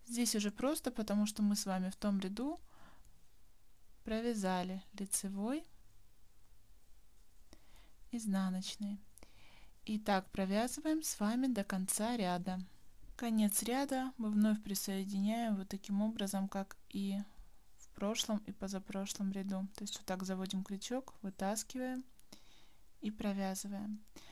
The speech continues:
Дальше набираем опять три воздушные и вяжем еще один, два, три, без разницы, сколько рядов резинки. То есть все зависит от того, что вы хотите получить. Я провяжу еще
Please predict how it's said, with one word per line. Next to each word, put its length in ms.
Дальше 360
набираем 580
опять 440
три 240
воздушные 800
и 180
вяжем 440
еще 640
один, 640
два, 420
три, 460
без 200
разницы, 580
сколько 340
рядов 320
резинки. 460
То 140
есть 120
все 240
зависит 400
от 120
того, 380
что 300
вы 100
хотите 400
получить. 560
Я 120
провяжу 420
еще 360